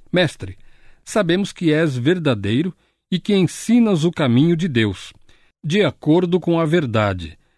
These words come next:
sem te importares com quem quer que seja." Sabe, isso é apenas, apenas uma espécie de bajulação açucarada que não é do coração.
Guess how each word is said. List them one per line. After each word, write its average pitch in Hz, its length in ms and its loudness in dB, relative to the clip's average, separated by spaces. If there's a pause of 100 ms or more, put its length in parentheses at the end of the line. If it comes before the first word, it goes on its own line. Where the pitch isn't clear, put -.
(140)
sem 220 340 -2
te - 140 -2
importares 151 800 -2
com 139 200 0
quem 196 220 0
quer 165 220 -4
que 190 120 -6
seja." 85 600 -4 (520)
Sabe, 190 320 -2
isso 220 220 -4
é 190 60 0
apenas, 147 680 -2 (320)
apenas 220 380 -2
uma 208 100 0
espécie 175 400 -4
de 151 140 -2
bajulação 143 880 0
açucarada 104 840 -4 (400)
que 202 100 0
não 202 260 2
é 139 80 2
do 151 100 -2
coração. 147 580 -4